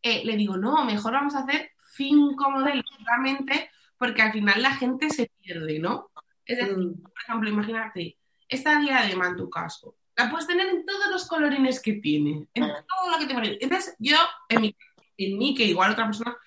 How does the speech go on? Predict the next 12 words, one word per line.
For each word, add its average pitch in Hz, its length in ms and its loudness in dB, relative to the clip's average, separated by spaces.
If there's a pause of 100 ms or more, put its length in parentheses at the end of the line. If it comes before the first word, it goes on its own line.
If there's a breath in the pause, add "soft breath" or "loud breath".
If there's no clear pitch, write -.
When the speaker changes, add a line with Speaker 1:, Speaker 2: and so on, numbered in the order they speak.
(200 soft breath)
Speaker 1:
es 208 120 -4
superficial, 220 440 -2
digo, 190 280 -2 (220 loud breath)
"Ay, 349 320 0
ay, 339 240 0
ay, 311 220 2
¿y - 80 0
cuál 262 240 2
elijo?". 156 600 -2 (880)
Entonces, 269 320 4
Speaker 2:
Mm. - 100 -12
Speaker 1:
igual, 392 340 2